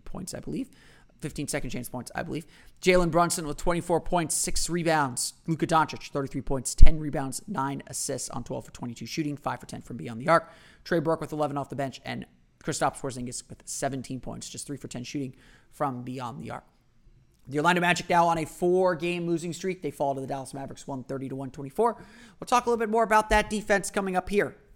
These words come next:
in just a moment. But first,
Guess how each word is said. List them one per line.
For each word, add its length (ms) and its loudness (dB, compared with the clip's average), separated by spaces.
in 240 -10
just 440 -10
a 80 -12
moment. 440 -8
But 100 -4
first, 540 6